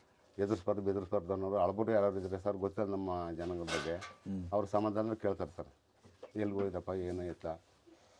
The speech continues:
Speaker 1: ಅಂತ. "ಇಲ್ಲ ಸರ್, ಈ ಥರ ನಾವು ಜೇನು ಬೇಟೆಗೆ ಹೋಗಿದ್ದೋ, ತುಪ್ಪ ಇದೆ ಸರ್" ಅಂತ ಹೇಳಿದ್ರೆ, "ತಿನ್ನೋಕ್ಕೇನು ಕೊಡಿ" ಅಂತ ಹೇಳ್ತಾರೆ ಸರ್. ಕೆಲವರು ಅವರು ಏನಾದ್ರು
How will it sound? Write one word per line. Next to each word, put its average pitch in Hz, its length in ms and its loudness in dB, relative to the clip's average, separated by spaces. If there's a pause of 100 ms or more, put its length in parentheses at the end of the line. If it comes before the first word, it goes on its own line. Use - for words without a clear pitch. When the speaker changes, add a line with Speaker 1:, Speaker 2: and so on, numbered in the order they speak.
(180)
Speaker 1:
ಅಂತ. 85 180 -6
"ಇಲ್ಲ 87 220 -2
ಸರ್, 95 180 -4
ಈ 92 40 -4
ಥರ 87 200 -8
ನಾವು 92 180 -2
ಜೇನು 87 320 -4
ಬೇಟೆಗೆ 85 280 -2
ಹೋಗಿದ್ದೋ, 82 380 -4 (340)
ತುಪ್ಪ - 180 -12
ಇದೆ 80 180 -4
ಸರ್" 80 200 -10
ಅಂತ 80 140 -10
ಹೇಳಿದ್ರೆ, 82 280 -10 (680)
"ತಿನ್ನೋಕ್ಕೇನು 101 360 0
ಕೊಡಿ" 92 180 -2
ಅಂತ 85 140 -2
ಹೇಳ್ತಾರೆ 82 240 -4
ಸರ್. 90 260 -6 (520)
ಕೆಲವರು 120 340 2
ಅವರು 117 300 6
ಏನಾದ್ರು 123 320 4